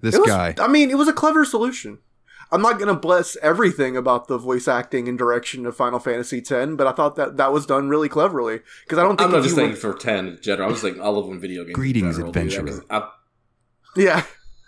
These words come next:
Speaker 3: <laughs>
Speaker 1: Dude, I mean, let me
Speaker 3: 'Cause what's the other game I've been playing that's been doing that? I forget.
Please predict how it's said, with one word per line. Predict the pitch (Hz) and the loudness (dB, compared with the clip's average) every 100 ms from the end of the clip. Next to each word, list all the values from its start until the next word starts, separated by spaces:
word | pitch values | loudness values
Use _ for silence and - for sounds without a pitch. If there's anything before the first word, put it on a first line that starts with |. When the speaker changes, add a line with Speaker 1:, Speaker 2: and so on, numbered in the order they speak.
| _ - - - | _ -20 -10 -4
Speaker 3:
<laughs> | 160 165 - - _ _ _ - | -4 -4 -6 -10 _ _ _ 0
Speaker 1:
Dude, | 117 | 2
I | 120 | 2
mean, | - | 0
let | 127 139 | 0 0
me | - _ _ _ - | -2 _ _ _ -16
Speaker 3:
'Cause | 139 | -12
what's | 214 | -6
the | 156 | -4
other | - 135 | 0 0
game | 113 98 | 0 -2
I've | 95 | -4
been | 90 | -6
playing | - 87 87 | -12 -14 -12
that's | 80 | -14
been | 85 80 | -16 -14
doing | 76 71 71 65 | -14 -14 -14 -14
that? | - - | -14 -14
I | - | -16
forget. | - - 69 | -16 -12 -10